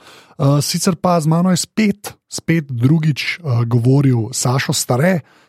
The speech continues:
Sva se pogovarjala o špilih, ki jih igrava in hočeva igrati in nimava časa, tako da če se kdo lahko s tem poistoveti, veliko nas je. Eh, potem sva se pogovarjala pa še o kreganju na Facebooku in pa teorijah <laughs> zarote.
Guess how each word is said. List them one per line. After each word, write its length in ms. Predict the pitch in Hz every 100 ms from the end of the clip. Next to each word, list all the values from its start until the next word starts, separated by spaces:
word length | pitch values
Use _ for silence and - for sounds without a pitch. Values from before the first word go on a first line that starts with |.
| -
Sva 140 | -
se 80 | 127
pogovarjala 560 | 127 123 131 139 156 139
o 140 | 127
špilih, 560 | 117 - 202 190 170 -
ki 160 | - 143
jih 240 | 131 117
igrava 400 | 127 135 139 147
in 220 | 175 127
hočeva 480 | 120 123 143 139 123
igrati 320 | 117 127 127
in 80 | 123
nimava 300 | 123 135 135 113
časa, 460 | - 120 131 139
tako 200 | 120 -
da 100 | 120
če 100 | 113
se 140 | 113 117
kdo 160 | 117 131
lahko 200 | 131 -
s 60 |
tem 180 | 127 123
poistoveti, 800 | 123 110 - 113 117 123 120 107 _ _ _ _ _ -
veliko 440 | 110 117 139 151
nas 220 | 117 -
je. 220 | 131 147
Eh, 100 | 156 - _ _ -
potem 260 | 120 143 180
sva 100 | 180
se 120 | 170
pogovarjala 560 | 156 147 131 135 147 135
pa 80 |
še 240 | 139 - 151
o 180 | 139 135
kreganju 480 | - 139 139 131 127
na 120 | 120
Facebooku 500 | - 120 117 120 120
in 100 | 113
pa 120 | 117
teorijah 460 | 107 110 104 101 120 104
<laughs> 60 |
zarote. 500 | 92 120 120 - 110